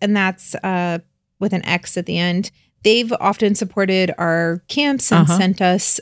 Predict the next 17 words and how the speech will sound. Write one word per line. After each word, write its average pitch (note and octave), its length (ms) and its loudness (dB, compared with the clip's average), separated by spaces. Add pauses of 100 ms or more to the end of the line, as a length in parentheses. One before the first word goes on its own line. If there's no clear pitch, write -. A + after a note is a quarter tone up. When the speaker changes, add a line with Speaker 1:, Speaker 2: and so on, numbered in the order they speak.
Speaker 1:
um, F3+ 280 2
stickers B3 500 0
and A3+ 100 4
stuff. G#3+ 320 2 (320)
They C4 220 2
put - 220 -4
out G#3+ 140 2
a F3 40 2
blog, F3+ 580 2
and F#3+ 140 0
that G#3+ 140 0
blog B3 240 0
has F#3 280 -2
some G3+ 200 -2
sales F3+ 420 -2
on F3 260 -4
it. A3 200 -2